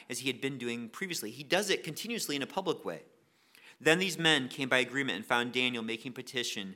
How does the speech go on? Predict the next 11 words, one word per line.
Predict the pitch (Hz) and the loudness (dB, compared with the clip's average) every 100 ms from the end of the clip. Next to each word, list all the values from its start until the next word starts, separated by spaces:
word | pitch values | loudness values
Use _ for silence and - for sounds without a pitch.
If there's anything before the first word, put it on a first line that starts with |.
| - | -14
and | - | -10
supplication | 110 - - 110 107 | -8 -8 -6 -8 -8
before | 98 - 101 | -12 -12 -12
his | 98 | -10
God. | - 95 90 82 _ _ _ _ _ _ _ _ _ _ _ _ _ _ _ _ | -6 -6 -6 -12 _ _ _ _ _ _ _ _ _ _ _ _ _ _ _ _
He's | - 135 | -10 -10
going | - 135 | -6 -8
to | 139 | -4
disobey. | 135 - 156 180 254 - _ _ _ _ _ _ _ _ _ _ _ _ _ _ _ _ _ _ _ _ _ _ _ _ _ _ _ _ _ _ _ _ _ - | -4 -4 -4 -6 -6 -12 _ _ _ _ _ _ _ _ _ _ _ _ _ _ _ _ _ _ _ _ _ _ _ _ _ _ _ _ _ _ _ _ _ -10
We | 131 | -6
see | 135 135 123 | -2 -2 -4